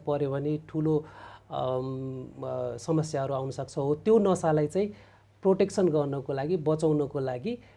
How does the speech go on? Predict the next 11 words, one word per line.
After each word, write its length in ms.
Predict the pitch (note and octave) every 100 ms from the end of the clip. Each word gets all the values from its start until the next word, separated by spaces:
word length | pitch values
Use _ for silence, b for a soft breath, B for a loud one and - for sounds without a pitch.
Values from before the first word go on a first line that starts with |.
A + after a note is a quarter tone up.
| b -
यो 100 | D#3
मेरुदण्डको 640 | D3+ D3 C3+ B2 A#2+ B2
ठुलो 260 | F#3 D#3+ C3+
महत्त्व 300 | B2+ B2 B2+
छ। 120 | C#3
त्यसैले 760 | - - - D#3+ F3 F3 F3+ - -
मैले, 300 | D#3+ E3+ E3+
अ, 80 | D#3 B B - D3 C#3+ C#3+ C#3 C3+ B2+ - - _ _ _ C3+
ब्रिफली 380 | G3 A3 A#3
भन्दाखेरि 440 | G#3 C#3 C3+ C3 C3
चाहिँ 220 | D#3 A3